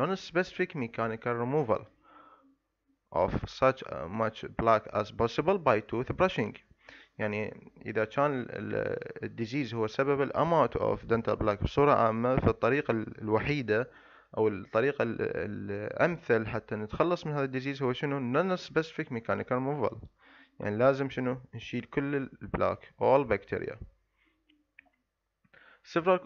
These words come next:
observation contraindicated this conclusion. شنو اللي يدحض هاي النظرية؟ First,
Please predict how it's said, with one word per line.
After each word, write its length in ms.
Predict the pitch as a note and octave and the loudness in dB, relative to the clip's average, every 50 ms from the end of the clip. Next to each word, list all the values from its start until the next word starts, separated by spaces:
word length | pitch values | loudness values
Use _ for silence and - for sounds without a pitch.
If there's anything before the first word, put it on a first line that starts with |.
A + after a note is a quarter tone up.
| - | 0
observation 800 | - C3+ B2 A#2+ B2 B2 A#2 A#2+ - C#3+ D3 C#3+ - D#3+ D3+ B2+ | 0 0 0 4 4 4 4 6 2 2 2 2 -2 -4 -4 -4
contraindicated 1040 | - - C3 B2 A#2+ - B2 A2 G#2 G2+ A2+ G#2+ A2+ - - C#3+ C#3+ - D#3+ C3+ A2+ | -4 -2 -2 0 0 2 2 2 2 2 -2 -6 -8 -6 -6 -6 -6 -6 -10 -10 -8
this 300 | A#2 B2+ D3+ - - - | -8 -8 -8 -8 -12 -4
conclusion. 720 | - D3+ D3+ D#3 D3 - D#3+ E3 C#3+ G#2+ A2 F2+ F#2+ G#2+ - - - | 0 0 0 0 0 2 4 4 4 4 2 -2 -2 -4 -6 -6 -10
شنو 220 | - - - D#3+ D#3+ | -8 -8 -6 -6 -4
اللي 220 | D3+ C#3 C3+ C3+ | -6 -4 -4 -4
يدحض 320 | D#3+ D#3 - - D#3+ C#3 B2 | -4 -4 -2 -2 -2 -2 0
هاي 180 | A#2+ A2+ G#2+ | 0 0 0
النظرية؟ 640 | G#2 G2 G2 G2 F#2+ G2+ G#2 G#2 G2 G2+ G#2+ A2+ A#2 - _ - - - - - - _ _ _ _ | 0 0 -2 -2 -2 -2 -2 0 0 0 -2 -2 -6 -12 _ -20 -20 -20 -20 -20 -20 _ _ _ _
First, 560 | - - - C3 B2 B2+ C#3 E3 - - - | -10 2 4 6 6 6 4 4 0 -6 -16